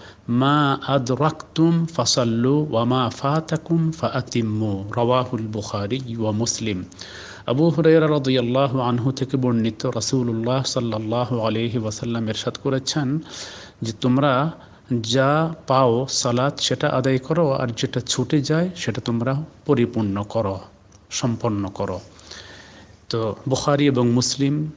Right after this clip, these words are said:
দুই গ্রন্থে এই হাদিসটি বর্ণিত হয়েছে এবং এটি মান হলো সহিহ। তো এই হাদিসের,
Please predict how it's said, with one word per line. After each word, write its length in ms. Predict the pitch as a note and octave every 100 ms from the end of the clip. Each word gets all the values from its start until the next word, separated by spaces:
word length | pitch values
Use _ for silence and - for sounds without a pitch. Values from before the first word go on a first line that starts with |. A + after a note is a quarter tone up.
| -
দুই 200 | B2 B2+
গ্রন্থে 560 | A#2+ A#2 A2 G#2+ B2+ C3+ A#2
এই 60 |
হাদিসটি 460 | G#2+ A2 A2 - A#2
বর্ণিত 420 | A2+ G2+ G2 -
হয়েছে 420 | G#2+ A2 A2+ -
এবং 280 | - G#2 G#2
এটি 260 | G#2 B2 D3+ - - - B2
মান 260 | A#2 A2
হলো 360 | - A#2 B2 C3 -
সহিহ। 520 | - G#2 - G2 F2 - - - - - - - - - - - -
তো 80 | -
এই 180 | D#3+ D3
হাদিসের, 680 | - D3 F3 F3+ F#3 D#3